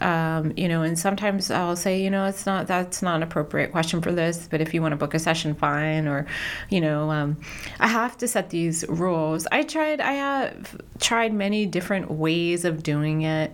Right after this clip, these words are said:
And I think the thing people forget sometimes is that, you know, like, for me especially, I'm one person.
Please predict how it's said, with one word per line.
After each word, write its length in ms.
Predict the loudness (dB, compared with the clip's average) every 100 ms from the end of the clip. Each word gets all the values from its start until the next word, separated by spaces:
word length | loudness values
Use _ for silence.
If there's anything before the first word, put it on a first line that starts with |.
| -4
And 380 | -2 0 0 -2 -4 -2 0 0
I 60 |
think 260 | 2 2 0
the 80 | -2
thing 260 | -2 -2
people 280 | -2 -2 -2
forget 640 | -2 -2 2 2 0 -2 -4
sometimes 460 | -4 0 0 0
is 100 | 0
that, 300 | 2 0 -2 -4
you 80 | -2
know, 100 | 2
like, 140 | 0
for 160 | 0 0
me 120 | 2
especially, 300 | 0 0 0
I'm 120 | 0
one 160 | 0 0
person. 760 | 0 -2 0 -2 0 0 -2